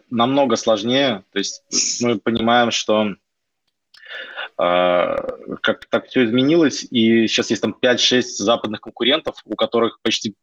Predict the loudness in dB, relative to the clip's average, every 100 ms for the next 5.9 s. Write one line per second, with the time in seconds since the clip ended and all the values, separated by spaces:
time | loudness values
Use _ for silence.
0 | -6 -4 -2 0 2 2 2 0 0 2
1 | 2 2 2 -2 -4 -10 -2 -2 0 2
2 | 2 2 -2 -6 -12 -10 -10 -4 0 4
3 | 4 2 0 0 0 0 0 0 0 -4
4 | -12 -18 -10 -2 2 4 4 2 0 0
5 | 2 0 0 0 0 2 2 2 0